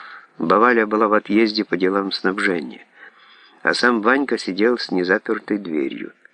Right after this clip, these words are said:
Они ворвались в комнату, не постучал,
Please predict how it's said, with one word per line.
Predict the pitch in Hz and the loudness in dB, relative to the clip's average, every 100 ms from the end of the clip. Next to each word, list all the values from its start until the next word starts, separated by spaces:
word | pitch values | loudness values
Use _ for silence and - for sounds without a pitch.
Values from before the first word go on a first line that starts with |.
| _ _ _ | _ _ _
Они | - 98 | 0 4
ворвались | 110 120 127 147 151 - | 6 6 6 4 0 -4
в | - | -6
комнату, | - 127 123 123 - 113 110 | 2 2 4 0 0 -2 0
не | 101 | -2
постучал, | 107 101 - 92 - 92 110 | -2 -4 -4 -4 -2 -2 -4